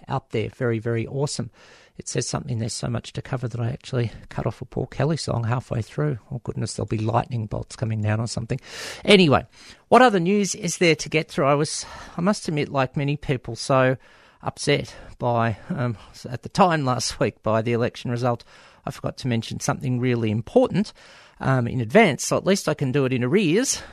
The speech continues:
um, said the accountant, um, that, um, Friday the twenty-fourth was an important day on the rainbow calendar, and, um, it's important to note that it was,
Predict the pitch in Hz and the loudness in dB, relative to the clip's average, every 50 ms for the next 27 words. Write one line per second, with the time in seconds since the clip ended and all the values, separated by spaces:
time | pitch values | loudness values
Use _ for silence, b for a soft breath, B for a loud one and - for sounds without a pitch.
0 | - 147 143 143 135 127 - - - - 104 95 - 107 104 - - - 113 117 | -6 -4 -2 -2 -2 -4 -6 -6 -8 -6 -6 -6 -4 -6 -6 -6 -4 -4 -4 -4
1 | - - 73 - - - - 73 69 67 67 139 139 - B B B B B B | -4 -6 -8 -8 -10 -8 -4 -2 0 0 2 0 0 -2 B B B B B B
2 | B B B B - 175 165 - - - - 185 180 175 - - - 330 311 240 | B B B B 4 4 4 2 0 -4 -2 0 0 0 0 2 2 2 2 2
3 | - - - - 226 202 170 - - - 285 320 277 160 139 - - - - - | -2 -4 0 0 0 0 0 -4 -2 -2 0 0 0 -2 -4 -8 -12 -16 -16 -16
4 | - - 170 165 139 165 165 160 170 - - 262 302 - - 170 - 156 127 123 | -10 -6 -4 -2 -2 -2 0 -2 -2 0 0 -2 0 0 -2 0 2 4 4 4
5 | 120 120 - 143 139 143 135 131 135 135 120 123 143 139 139 135 120 127 120 120 | 4 2 0 -2 -2 -2 -2 0 -2 -2 0 0 0 0 0 0 -2 -2 -2 -4
6 | - - - 147 160 185 208 220 277 277 B B B B B B B B B - | -6 -2 -2 0 0 0 0 0 -2 -4 B B B B B B B B B 0
7 | 175 175 175 175 180 180 180 175 180 180 - - 190 180 185 185 185 175 - _ | 2 2 4 4 4 2 2 2 0 0 0 0 0 2 2 2 0 -2 -4 _
8 | _ _ _ _ _ _ _ _ _ _ _ _ _ _ - - 143 - - - | _ _ _ _ _ _ _ _ _ _ _ _ _ _ -8 -8 -8 -6 -2 -2
9 | 170 156 139 156 175 - - 156 - 180 170 175 180 180 - - 180 - - - | -2 -2 0 0 0 0 0 -2 -2 0 0 0 0 -2 -2 -4 -4 -4 -2 -2
10 | 180 175 160 160 - - - | 0 0 0 0 -2 -6 -8